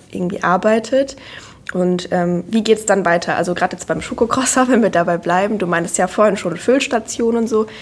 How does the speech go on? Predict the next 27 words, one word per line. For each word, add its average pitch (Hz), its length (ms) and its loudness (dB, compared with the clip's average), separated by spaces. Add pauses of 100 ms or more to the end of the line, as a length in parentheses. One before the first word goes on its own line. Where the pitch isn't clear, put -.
(160)
Wie 208 80 -2
kann 196 180 -2
man 180 80 0
sich 170 120 -4
das - 80 -12
dann 170 120 -4
weiter 170 240 0
vorstellen, 214 480 2
wenn 175 140 0
wir 170 80 2
jetzt - 340 -2 (160)
schon 180 240 -2
eben 175 200 -4
unseren 175 340 0 (340)
Teig 208 400 0
haben, 202 420 -2 (220)
ähm, 175 580 -2 (120)
mit 190 240 -2
mehreren 175 340 2
Schichten 190 500 -2
von 165 260 -6
Fett - 260 -4
und - 220 -12
Teig? 180 400 -4
Wie 175 100 -6
kann 175 180 -6
man 175 220 -4